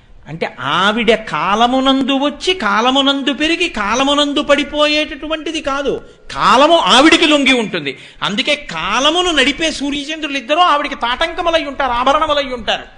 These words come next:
"తపనోడు పమండల" అని మనం లలితా సహస్రంలో నామం చెప్పట్లా? అందుకని ఆవిడికి ఆభరణములు,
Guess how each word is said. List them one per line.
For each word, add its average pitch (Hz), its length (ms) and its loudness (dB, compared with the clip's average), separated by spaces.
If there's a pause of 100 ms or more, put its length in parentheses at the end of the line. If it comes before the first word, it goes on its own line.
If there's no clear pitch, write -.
(380)
"తపనోడు 202 520 -2
పమండల" 208 920 0 (260)
అని 208 100 -6
మనం 226 240 -8
లలితా 208 260 -6
సహస్రంలో 262 440 -6
నామం 254 320 -6
చెప్పట్లా? 277 480 -6 (640)
అందుకని 277 240 -6
ఆవిడికి 262 280 -4
ఆభరణములు, 247 640 2